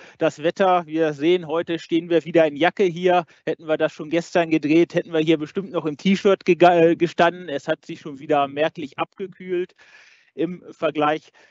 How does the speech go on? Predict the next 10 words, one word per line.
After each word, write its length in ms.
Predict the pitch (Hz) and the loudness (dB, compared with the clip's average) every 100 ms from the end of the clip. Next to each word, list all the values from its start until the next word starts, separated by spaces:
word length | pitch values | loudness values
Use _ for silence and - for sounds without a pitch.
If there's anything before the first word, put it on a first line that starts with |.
| _ | _
zum 200 | - 151 | -16 -14
Vortag. 1200 | 156 165 196 196 180 165 165 - 165 165 175 - - | -8 -6 -4 -2 -2 0 -2 -2 0 0 0 -4 -14
Und 420 | 160 175 - - _ _ _ _ _ | -14 -14 -20 -20 _ _ _ _ _
wenn 260 | - 143 175 | -4 -4 -2
wir 120 | 175 | -4
uns 220 | 175 - | -4 -10
die 100 | 160 | -8
Bodentemperaturen 1200 | 139 165 220 214 202 202 196 190 180 - 196 190 180 | -4 0 0 0 -2 -2 -2 -4 -4 -6 -2 -2 0
einmal 380 | 151 165 147 | -2 0 -2
anschauen, 680 | - 196 185 196 180 180 180 | -2 -8 -6 -4 -2 -4 -8